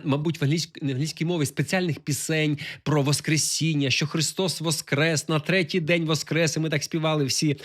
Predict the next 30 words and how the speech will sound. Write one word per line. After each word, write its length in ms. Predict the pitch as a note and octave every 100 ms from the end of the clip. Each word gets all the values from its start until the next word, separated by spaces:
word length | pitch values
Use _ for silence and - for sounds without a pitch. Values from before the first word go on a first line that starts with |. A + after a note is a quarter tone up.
| - D#3
е, 80 | D#3+
весело. 640 | D3+ C3 C#3+ - C#3 B2+ - F3 E3+
Ем, 400 | - F3 F3 D#3+ - E3+
е, 500 | D3 - F3 - - -
значення 760 | B2 D#3+ G3+ G#3 - D#3 D3
Пасхи 580 | D3 G#3+ B3 - - D3
дуже 360 | A#2 E3+ D3 B2
сильно 720 | - - G3 F3+ D#3 C#3+ C#3 - -
впало 800 | - B2+ - - C#3 C3 A#2 G2 - _ -
в, 100 | D#3+
в 100 | C3+
останні 440 | C#3+ - C3+ B2+ A2
часи. 400 | A#2+ - - G2+
Навіть, 300 | G#3+ B3 G#3+
я 60 |
думаю, 260 | A3 A#3 A#3
сучасні 500 | A#3+ G3 A3+ - G#3
церкви 300 | - G3+ G3
в 80 | G3
Україні, 460 | - G#3+ A#3 G3+
вони 240 | E3+ F3 E3+
також 340 | F#3 E3+ C#3
вже 300 | A#2+ B2+ C#3 - D#3
не 140 | D3+ G3
приділяють 760 | A#3 C4+ C#4+ D4+ C#4+ A3 D3
цьому 240 | - D#3+ D#3
святу, 520 | - F3 D#3+ D3+ C#3 - -
е, 240 | - C#3+ -
багато 420 | C3 A#2+ C3+ -
уваги. 460 | C3+ G#2+ G#2 D2+